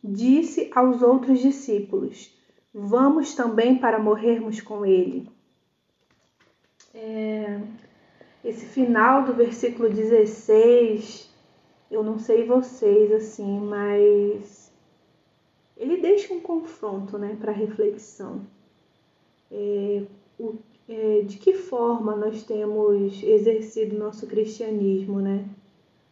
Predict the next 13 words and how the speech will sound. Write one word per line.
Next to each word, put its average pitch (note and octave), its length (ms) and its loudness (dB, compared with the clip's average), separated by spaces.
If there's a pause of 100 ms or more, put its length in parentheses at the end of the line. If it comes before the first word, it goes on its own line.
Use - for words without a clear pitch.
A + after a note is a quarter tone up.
(140)
Porque G#3+ 520 0
naquela G#3+ 440 -4
época A3 360 -2
declarar G#3+ 720 0
que C4+ 60 -6
acreditava G#3 600 0
em G#3+ 80 -2
Jesus, G#3+ 880 0 (540)
né, G#3+ 320 -6
era G#3+ 160 -2
risco A3 320 -6
de G#3 120 -4
morte. A3 720 0